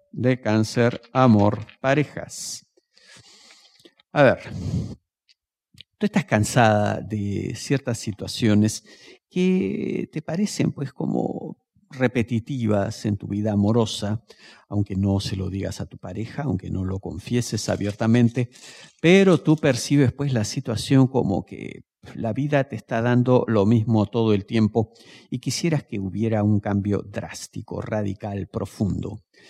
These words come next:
El problema aquí es que quizá debiste ser, pues, más racional en cuanto a, a tus decisiones, en cuanto a tus elecciones, eh, y esto casi, pues, sería un error de tu parte.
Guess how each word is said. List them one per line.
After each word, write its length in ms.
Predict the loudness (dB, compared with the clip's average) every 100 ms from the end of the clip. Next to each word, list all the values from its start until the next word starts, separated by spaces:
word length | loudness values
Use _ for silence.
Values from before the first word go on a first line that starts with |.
| -20 -20 -20 -20 -6
El 120 | 0
problema 320 | 4 8 8 6
aquí 340 | 2 -2 0
es 200 | 0 0
que 680 | -2 0 4 4 4 2 -2
quizá 300 | -6 -4 0
debiste 380 | 2 0 0 -6
ser, 340 | 0 2 2
pues, 220 | 0 -2 0
más 280 | 2 0
racional 680 | -2 -2 -2 -2 0 0 2
en 100 | 0
cuanto 300 | -2 -6 -6
a, 80 | -6 -4 -4 -4
a 60 |
tus 180 | -6 -8
decisiones, 640 | -6 -6 -6 -2 0 -2
en 80 | -4
cuanto 300 | -6 -6 -6
a 40 | -10
tus 240 | -10 -4
elecciones, 880 | -2 -4 -4 2 4 6 2 0 -16 _ _ -20 -20 -20 -20 -4
eh, 760 | 2 4 4 4 2 2 0
y 920 | 0 -2 -4 -4 -6 -4 -4 -2 -2 -2
esto 640 | -4 _ 4 8 6 6
casi, 540 | 0 0 -4 0 0
pues, 240 | 0 -2 -2
sería 280 | 0 2 4
un 120 | 4
error 320 | 2 -2 -2
de 160 | -4 -4
tu 260 | -2 -2
parte. 560 | 2 2 2 -6 -18